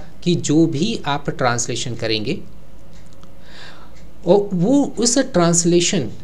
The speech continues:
की, translation का, का हल, अ, जो देखेंगे उस हल से आपको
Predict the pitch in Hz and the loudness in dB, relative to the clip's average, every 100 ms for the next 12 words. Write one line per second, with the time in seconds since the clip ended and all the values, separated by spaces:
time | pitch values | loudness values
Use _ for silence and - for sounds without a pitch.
0 | - - - - - - - - - - | -8 -8 -10 -10 -10 -10 -10 -10 -10 -6
1 | - 170 143 - 156 156 - 180 170 202 | 4 4 4 0 2 2 4 2 2 0
2 | 202 196 202 190 - - - - 160 147 | 0 0 -2 -4 -6 -8 -10 -2 0 2
3 | 143 - - - 156 151 - 156 147 - | 0 -4 -6 2 2 2 2 4 4 0
4 | - - - - - - - - - - | -6 -8 -10 -10 -8 -8 -8 -8 -8 -10
5 | - - 127 120 117 113 - 139 117 123 | -6 -2 0 0 -2 -6 -2 0 0 0
6 | 120 165 165 170 160 156 139 - 135 202 | 0 2 4 4 2 -2 -2 -2 2 2
7 | - 135 - - - - - - 127 135 | 2 0 -2 -8 -10 -10 -4 0 2 2
8 | - 123 120 127 117 113 | 0 -2 -2 -2 -2 -2